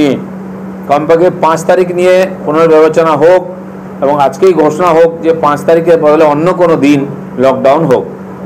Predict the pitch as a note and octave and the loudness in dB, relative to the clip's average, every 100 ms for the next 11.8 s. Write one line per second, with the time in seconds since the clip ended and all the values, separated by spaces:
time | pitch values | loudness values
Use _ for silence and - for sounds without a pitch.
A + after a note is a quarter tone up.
0 | - C3+ E3+ E3 E3+ D#3 F3 F3 E3+ E3 | -6 -2 0 2 2 2 0 2 0 0
1 | E3+ C#3+ C#3+ F3 E3 F#3 - - - - | 2 2 2 2 2 -4 -10 -18 -18 -16
2 | - - - - - B2+ C3+ C#3 E3 E3 | -14 -14 -12 -12 -6 -2 0 2 0 0
3 | D#3 C#3+ E3 E3 E3 D#3+ E3 C#3 C#3 E3+ | 0 0 0 2 0 2 2 2 0 0
4 | E3+ F#3 F#3+ - - - - - - - | 0 -4 -4 -12 -14 -14 -14 -14 -14 -14
5 | - - - F3+ G3+ G#3 A3 G3+ - D#3 | -16 -8 0 2 4 2 0 -2 -2 0
6 | D#3 G3 G#3+ F#3+ F3 F3+ E3+ D#3+ E3+ D3 | 2 2 2 0 0 2 0 0 -2 0
7 | D#3+ D#3 C#3+ - - - - - - - | 2 2 0 -8 -12 -12 -10 -12 -12 -10
8 | - D3+ D3+ D3+ E3+ E3+ E3+ F3+ F3+ F3 | -6 -2 -2 0 0 0 0 0 2 2
9 | D#3 F3+ E3+ E3+ D#3+ E3 E3 D#3+ D#3 F3+ | 2 2 2 0 0 0 2 0 2 2
10 | D#3+ F3 D3 D#3 D#3+ D#3 D#3 D3+ D3 C#3 | 2 2 2 2 0 -2 0 0 2 0
11 | C#3 C3+ B2+ D3 C3 B2+ C3 B2+ | 0 -2 -2 -2 0 2 2 0